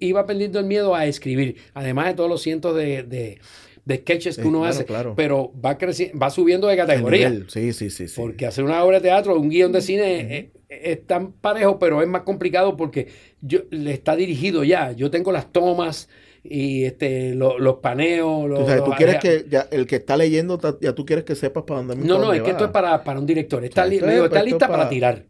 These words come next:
Speaker 2: Ah, el, el guión, el
Speaker 1: El guión.
Speaker 2: guión.
Speaker 1: El
Speaker 2: Ok,
Speaker 1: guión
Speaker 2: ok,
Speaker 1: está
Speaker 2: perdón.
Speaker 1: listo para tirar.
Speaker 2: Sí, sí, sí, que estaba ready, ya tú lo
Speaker 1: Las
Speaker 2: tenías.
Speaker 1: tomas y todo, y la descripción escénica y
Speaker 2: Ok,
Speaker 1: todo, todo.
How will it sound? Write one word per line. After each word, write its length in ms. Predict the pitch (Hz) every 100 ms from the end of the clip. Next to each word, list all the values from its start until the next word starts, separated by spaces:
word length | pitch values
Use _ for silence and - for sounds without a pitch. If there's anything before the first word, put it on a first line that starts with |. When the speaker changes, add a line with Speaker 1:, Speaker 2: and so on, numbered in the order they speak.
| _
Speaker 2:
Ah, 280 | 151 202 196
el, 140 | 147
el 180 | 139 139
guión, 400 | 131 127 147 131 113
el 60 |
Speaker 1:
El 80 | 143
guión. 200 | 110 120 127
Speaker 2:
guión. 140 | 113 -
Speaker 1:
El 80 |
Speaker 2:
Ok, 60 | 143
Speaker 1:
guión 140 | 160 208
Speaker 2:
ok, 40 |
Speaker 1:
está 140 | 208 185
Speaker 2:
perdón. 100 | 208
Speaker 1:
listo 180 | 214 -
para 180 | 147
tirar. 300 | 127 113 107 - _ _ _
Speaker 2:
Sí, 140 | - 143
sí, 120 | 143
sí, 100 | 139
que 80 | 127
estaba 280 | 123 131 151
ready, 220 | 147 131
ya 100 | 117
tú 80 | 131
lo 60 |
Speaker 1:
Las 100 | 139
Speaker 2:
tenías. 180 | 135 131
Speaker 1:
tomas 380 | 185 196 202 190
y 120 | 156 143
todo, 380 | 165 190 190
y 60 | 165
la 120 | 143
descripción 560 | 139 135 131 - 156 175
escénica 580 | 175 180 185 240 262 147
y 40 |
Speaker 2:
Ok, 60 | 147
Speaker 1:
todo, 300 | 165 175 135
todo. 320 | 165 165